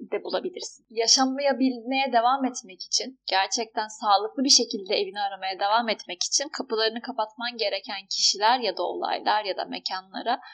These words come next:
cesaret etmek zorunluluğumuz var bence. Şayet bunu yapamıyorsan, e, ev bu sefer gitgide senden uzaklaşan bir şeymiş gibi geliyor. Sanki gitgide onu ittiğin ve yanılsamalarla dolu bir süreçte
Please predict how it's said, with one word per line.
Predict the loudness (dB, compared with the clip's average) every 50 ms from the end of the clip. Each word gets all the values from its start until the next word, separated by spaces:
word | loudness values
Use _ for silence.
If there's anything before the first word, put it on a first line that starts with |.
| -20 -20 -18 _ -4
cesaret | -4 -4 0 2 2 2 2 2 0
etmek | -6 -6 -6 -8 -10 -10 -14
zorunluluğumuz | -16 -10 -8 -8 -8 -10 -14 -10 -8 -6 -6 -8 -10 -16 -16 -8 -4
var | -4 -2 0
bence. | -2 -2 -4 -4 -4 -6
Şayet | -6 -4 -2 -2 -2 -2 -4 -6 -14
bunu | -14 -12
yapamıyorsan, | -12 -12 -12 -10 -10 -10 -10 -8 -6 -4 -4 -4 -4 -6 -10 _ _ _ _ _ _ _ _ _ _ _
e, | -4 -2 0 0 0 0 2 4 4
ev | 4 4
bu | 2 -2 -4
sefer | -4 -4 -2 0 0 0 0 0 -4 -10 _ _ -16 -14
gitgide | -14 -14 -8 -6 -6 -4 -4
senden | -4 -6 -8 -8 -10 -10 -6
uzaklaşan | -4 -2 -2 -4 -4 -4 -4 -4 -4 -4 -6 -2
bir | 0 0 0
şeymiş | -2 -4 -8 -4 -4 -4 -4 -4
gibi | -8 -14 -14 -12
geliyor. | -10 -10 -10 -10 -12 -10 -8
Sanki | -6 -8 -8 -10 -16 -20 -20 -20 _
gitgide | -20 -20 _ -12 -10 -10
onu | -10 -12 -16 -16 -16
ittiğin | -16 -16 _ _ _ _ -8 -6 -6 -6 -6 -4
ve | 0 0 0 0 0 -4 -14 -20 _ _ _ -2
yanılsamalarla | -2 -2 -2 -2 -6 -8 -8 -12 -8 -6 -4 -2 0 2 2 2 2 0 -2
dolu | -2 -4 -6 -6 -8
bir | -8 -8 -4 -4
süreçte | -4 -6 -4 -6 -8 -6 -6 -6 -8 _ -2 -2 -2 -2